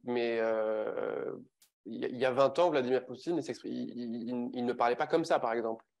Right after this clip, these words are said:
Euh, je ne sais pas si on peut dire que lui-même, il s'est transformé et les questions, euh, euh, des mœurs, euh, do-, soient devenues, euh, une obsession chez lui,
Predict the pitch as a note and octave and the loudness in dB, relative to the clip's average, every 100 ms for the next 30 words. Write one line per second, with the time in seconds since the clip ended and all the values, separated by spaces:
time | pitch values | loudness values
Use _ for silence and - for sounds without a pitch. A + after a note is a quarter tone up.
0 | _ _ _ _ B2+ A#2+ A#2 A2+ A#2 - | _ _ _ _ -2 0 2 0 -2 -4
1 | C#3 C3+ - C3 B2+ A#2+ A#2+ B2 C#3 C#3 | -2 -2 -4 -2 -2 0 -2 -2 -2 -4
2 | B2+ B2 C3+ D3 C#3+ B2 A2+ - A#2+ B2 | -2 0 4 4 4 2 -2 -2 0 0
3 | A#2 - A#2+ - B2 B2 C3+ D3 D3 B2+ | -2 -4 -4 0 0 2 4 4 2 0
4 | A#2 A2+ B2 - - C3 B2 A#2 A#2 - | -2 -2 -6 -6 -2 0 0 0 -4 -10
5 | - - _ A2+ A#2 A#2 A#2 A#2 A#2 A#2+ | -18 -20 _ -2 2 4 4 2 2 2
6 | B2 C#3 C#3 - - A#2 A2+ A2+ - - | 2 2 0 -8 -6 -4 -4 -4 -6 -4
7 | B2 A#2 A#2+ B2 C3+ B2+ A2+ A2+ A#2 A#2+ | -4 -2 -2 0 0 0 -2 -4 -6 -2
8 | B2 B2+ - A#2 C3 B2 B2+ B2+ D#3+ G3 | -2 -2 -4 -4 -2 -2 -2 0 2 2